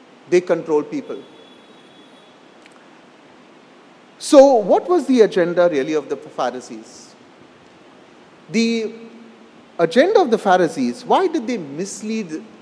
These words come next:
the people with this, with these half-truths? Why did they limit the law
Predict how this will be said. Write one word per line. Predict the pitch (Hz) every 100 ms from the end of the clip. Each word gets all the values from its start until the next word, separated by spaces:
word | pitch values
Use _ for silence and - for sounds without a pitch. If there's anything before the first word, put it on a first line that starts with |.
| - - - - -
the |
people | 160 175 160 123 123 - - - - - -
with | 180
this, | 196 190 - - - 147
with | 180
these | 190 190
half-truths? | - 180 185 - - 202 - - - - - - - - - - - -
Why | 175 254
did | 339 302
they | 247 240
limit | 156 180 247 240 -
the | 185
law | 147 175 190 196